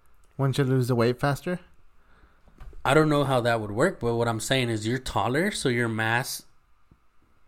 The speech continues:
Speaker 2: right, extends, like,
Speaker 1: Yeah.
Speaker 2: your, your body mass because you're taller.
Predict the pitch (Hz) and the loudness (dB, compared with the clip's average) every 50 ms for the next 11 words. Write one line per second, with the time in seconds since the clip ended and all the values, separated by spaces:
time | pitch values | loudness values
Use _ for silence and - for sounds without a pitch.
0 | - _ _ _ _ - - - _ _ _ - 117 131 143 151 185 - - - | -20 _ _ _ _ -20 -20 -20 _ _ _ -6 -2 0 2 0 0 -2 -8 -20
1 | _ _ _ _ _ _ _ _ _ _ - - - - - - 113 113 117 120 | _ _ _ _ _ _ _ _ _ _ -20 -16 -12 -12 -10 -6 -6 -4 -4 -4
2 | 131 127 - 110 110 107 123 113 101 113 110 104 - - 120 120 113 110 110 110 | -6 -8 -10 -8 -6 -4 -4 -4 -2 -4 -6 -6 -8 -8 -8 -6 -4 -4 -4 -2
3 | 113 117 113 113 113 117 110 - - 110 - - 117 107 110 107 - - 98 95 | -2 -4 -4 -4 -4 -4 -6 -8 -10 -12 -8 -8 -6 -6 -6 -8 -8 -8 -8 -8
4 | 107 117 135 160 | -8 -8 -10 -12